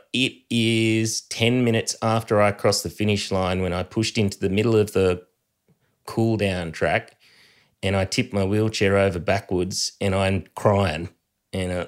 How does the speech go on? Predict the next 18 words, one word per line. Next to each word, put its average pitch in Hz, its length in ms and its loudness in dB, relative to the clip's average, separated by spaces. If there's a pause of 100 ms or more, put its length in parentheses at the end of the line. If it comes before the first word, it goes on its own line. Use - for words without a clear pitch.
(100)
and 95 180 -6
I'm 95 140 -6
crying 117 540 2
and 92 220 -6
crying. 104 540 2
I'm, 95 260 -8 (760)
I'm 98 80 -6
just 131 180 2 (600)
done. 95 400 2 (320)
I, 98 120 -4
every, 113 260 0
like, 110 260 -2
I'm 101 100 2
just 107 220 -2 (220)
broken. - 480 -4
And 85 460 -8 (800)
Gavin 120 300 2
Fulsham, 95 680 0